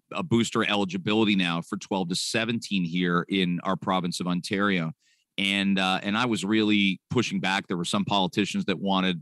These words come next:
you know, the vaccine to be mandated for schools for five to eleven once it opened.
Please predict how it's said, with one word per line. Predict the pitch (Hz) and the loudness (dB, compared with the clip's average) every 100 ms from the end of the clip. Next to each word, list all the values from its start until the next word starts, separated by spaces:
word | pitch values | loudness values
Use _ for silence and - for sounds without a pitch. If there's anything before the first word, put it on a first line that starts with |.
| - | -4
you | 101 | -2
know, | |
the | 92 | -2
vaccine | 95 98 - 101 92 | -2 -4 -4 -4 -2
to | |
be | 90 85 | 0 0
mandated | 90 98 104 104 101 | 0 2 2 2 0
for | 87 104 | -4 -8
schools | - 107 101 104 | -4 0 2 0
for | - 95 | -2 -4
five | 104 101 95 | -2 -2 0
to | 92 | 0
eleven | 90 95 104 101 | 0 -2 -2 0
once | 101 - | -2 -2
it | 98 | -4
opened. | 101 110 104 | -4 -2 -2